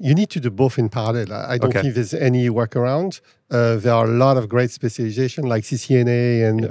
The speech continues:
Speaker 1: up to C C I E.
Speaker 2: So do, like, normal networking, but
Speaker 1: Absolutely.
Speaker 2: then do also separate track, like,
Speaker 1: And
Speaker 2: learn A I.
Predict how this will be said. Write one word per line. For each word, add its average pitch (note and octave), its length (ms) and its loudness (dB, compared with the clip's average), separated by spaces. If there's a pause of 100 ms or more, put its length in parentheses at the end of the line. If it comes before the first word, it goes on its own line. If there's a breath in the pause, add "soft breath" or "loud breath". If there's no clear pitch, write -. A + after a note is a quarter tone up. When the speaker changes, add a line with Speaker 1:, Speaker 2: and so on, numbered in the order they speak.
Speaker 1:
up A#2+ 100 0
to - 120 -6
C G#2+ 160 -8
C A#2 180 -2
I A2 40 2
E. C3+ 360 -2
Speaker 2:
So - 120 -4
do, A#2+ 140 0
like, A2 220 -2
normal A#2 240 2
networking, G#2 480 -4
but A#2+ 180 2
Speaker 1:
Absolutely. A2 260 0
Speaker 2:
then A2 80 2 (120)
do F#2+ 60 -16 (100)
also A2+ 400 0
separate - 380 -6
track, G2 300 -4
like, F#2+ 200 -4
Speaker 1:
And C3+ 120 4
Speaker 2:
learn F#2+ 300 2
A G#2+ 80 -6
I. G2+ 40 -2